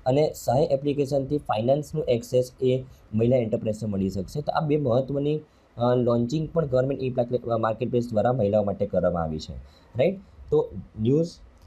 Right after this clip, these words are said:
કે government ઈ માર્કેટપ્લેસે સેવા સાથે partnership કરી, જેથી કરીને સેવાના members એ પોતાની પ્રોડક્ટ્સને government ઈ માર્કેટ, ઈ marketplace ઉપર easily sell કરી શકે અને એ પ્રોડક્ટ્સને government અથવા ગવર્મેન્ટની અંડરમાં જે સંસ્થા કામ કરે છે એ easily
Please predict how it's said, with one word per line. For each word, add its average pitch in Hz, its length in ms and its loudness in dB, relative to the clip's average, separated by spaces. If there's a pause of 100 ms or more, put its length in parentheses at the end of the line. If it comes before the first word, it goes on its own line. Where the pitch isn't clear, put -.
(380)
કે 143 80 0
government 131 380 0
ઈ 143 60 0
માર્કેટપ્લેસે 135 500 0
સેવા 123 340 0
સાથે 127 400 -2
partnership 127 540 -2
કરી, 131 220 0 (360)
જેથી 117 200 0
કરીને 131 360 2
સેવાના 123 460 0
members 127 520 0
એ 135 60 -2
પોતાની 120 320 -2
પ્રોડક્ટ્સને 123 440 2
government 113 460 0
ઈ 120 40 0
માર્કેટ, 120 320 0 (560)
ઈ 127 60 2
marketplace 117 460 0
ઉપર 117 140 0
easily 113 400 2
sell 107 280 -2
કરી 117 200 2
શકે 123 320 0
અને - 440 -4
એ 143 140 2
પ્રોડક્ટ્સને 120 380 0
government 110 480 2
અથવા 117 200 -2
ગવર્મેન્ટની 113 480 0
અંડરમાં 110 280 0
જે 113 80 0
સંસ્થા 107 340 -2
કામ 104 260 -2
કરે 127 240 0
છે 117 100 -4
એ 113 280 2
easily 101 340 0